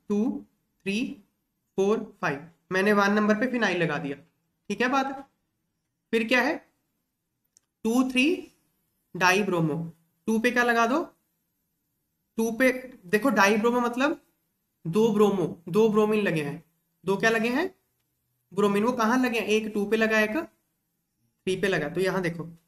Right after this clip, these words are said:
एक टू पे लगा दो bromine, एक थ्री पे लगा दो bromine। देखो यहीं ऐसे ही है ना ये compound,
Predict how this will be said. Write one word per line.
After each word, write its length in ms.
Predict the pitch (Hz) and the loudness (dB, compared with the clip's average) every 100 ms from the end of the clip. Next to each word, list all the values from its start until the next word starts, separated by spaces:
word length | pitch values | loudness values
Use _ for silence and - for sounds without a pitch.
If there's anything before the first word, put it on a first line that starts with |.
| - | -6
एक 200 | 190 196 | -4 -2
टू 160 | 185 | -2
पे 100 | 170 | 0
लगा 200 | 202 214 214 | 0 0 0
दो 100 | 226 | -2
bromine, 320 | 226 220 226 | -2 -2 -2
एक 180 | 220 311 | -2 -4
थ्री 1800 | - _ _ _ _ _ _ _ _ _ _ _ _ _ _ _ 185 170 | -6 _ _ _ _ _ _ _ _ _ _ _ _ _ _ _ -6 -2
पे 60 | 190 | -2
लगा 200 | 165 151 | -2 -2
दो 120 | 151 | -4
bromine। 320 | 147 143 143 | -4 -4 -4
देखो 240 | 160 165 | -4 0
यहीं 220 | 208 208 214 | 0 0 -2
ऐसे 240 | 196 - | -4 -2
ही 60 | 254 | 0
है 60 | 240 | 0
ना 60 | |
ये 120 | 320 311 | -2 -2
compound, 360 | 254 233 214 | -4 -4 -8